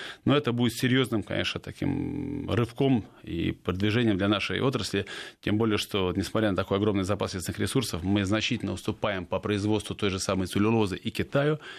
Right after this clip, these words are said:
и Соединённым Штатам Америки. А, и по количеству целлюлозно-бумажных комбинатов также мы отстаём, там, даже от той же Финляндии. То есть у нас есть, э, куда развиваться, и я уверен, что такие инвестиции придут в нашу отрасль.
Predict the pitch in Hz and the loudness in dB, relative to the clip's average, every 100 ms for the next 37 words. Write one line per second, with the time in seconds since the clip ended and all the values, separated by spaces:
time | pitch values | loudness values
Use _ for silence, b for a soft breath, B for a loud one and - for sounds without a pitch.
0 | B B - - 113 113 98 104 98 95 | B B -2 0 2 2 2 -2 2 2
1 | 107 123 139 151 147 B B B B B | 4 2 2 -2 -2 B B B B B
2 | 98 98 101 98 - 104 98 98 - 113 | 0 2 2 0 0 -2 0 -2 -2 -2
3 | 110 - 107 101 107 104 104 101 101 101 | 0 0 0 0 0 0 2 2 2 0
4 | - 98 104 101 - 101 104 92 87 95 | 0 2 2 0 -2 -2 -2 -2 -2 -2
5 | 95 92 87 - 85 101 101 82 - - | 0 0 -2 0 0 2 2 0 -6 -10
6 | 85 95 82 80 78 - 87 80 90 87 | -2 -2 -2 -6 -8 -4 -4 -2 -2 -2
7 | 73 - - _ _ - - 117 120 110 | -4 -12 -20 _ _ -12 0 2 2 2
8 | 107 98 - - 85 87 87 104 92 87 | 0 0 -4 -4 -4 -4 -2 0 0 2
9 | 104 117 131 - 92 95 101 98 110 104 | 2 2 0 -2 -2 2 2 4 2 2
10 | - 98 101 95 90 104 - 82 90 92 | -4 -4 0 0 0 -4 -6 -6 -4 -2
11 | 82 85 - - - - | -2 -4 -6 -8 -12 -14